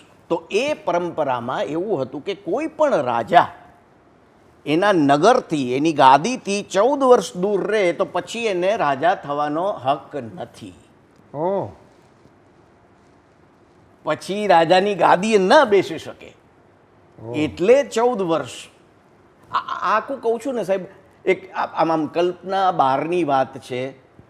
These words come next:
Speaker 1: આપણી કલ્પના ત્યાં સુધી પહોંચી ન શકે. આ તો ભલું થજો ઋષિમુનિઓનું, સંતોનું,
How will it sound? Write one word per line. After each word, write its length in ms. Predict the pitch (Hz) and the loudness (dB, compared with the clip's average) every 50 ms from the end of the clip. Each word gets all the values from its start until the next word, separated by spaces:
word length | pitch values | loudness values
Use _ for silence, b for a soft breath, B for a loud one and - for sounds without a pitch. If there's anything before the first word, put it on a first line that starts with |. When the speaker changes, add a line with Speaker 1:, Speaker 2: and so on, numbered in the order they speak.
| _ - | _ -8
Speaker 1:
આપણી 260 | - 131 - 156 170 | -8 -6 -4 -4 -4
કલ્પના 380 | 165 - 151 156 147 156 170 170 | -2 -2 -2 -4 -2 -2 -4 -4
ત્યાં 240 | 165 165 170 170 - | -4 -2 -4 -4 -2
સુધી 160 | 170 165 165 | -2 -4 -4
પહોંચી 540 | 127 - - 127 127 123 120 - 214 226 233 | -4 -6 -10 -10 -10 -10 -10 -8 -8 -6 -2
ન 140 | 196 175 165 | -2 -2 -2
શકે. 360 | - - 151 123 123 151 156 | -2 -6 -8 -6 -6 -4 -4
આ 200 | 147 - 135 139 | -2 0 -2 -2
તો 180 | - 180 170 | 0 -2 -4
ભલું 480 | 143 117 107 107 117 120 127 165 247 240 | -4 -4 -10 -12 -8 -2 0 0 0 0
થજો 300 | - 208 214 196 208 190 | -4 -4 -2 -2 -2 -2
ઋષિમુનિઓનું, 1000 | 160 156 - - 175 175 170 165 165 170 165 165 160 165 160 160 165 165 170 170 - - - - | -2 -6 -6 -4 -4 -2 -2 -2 0 0 0 0 0 0 0 0 0 -2 -2 -4 -8 -14 -16 -8
સંતોનું, 800 | - 117 131 139 135 - 185 180 180 175 175 175 175 175 - | -6 -6 -6 -6 -4 -2 -2 -2 0 0 -2 -4 -4 -4 -8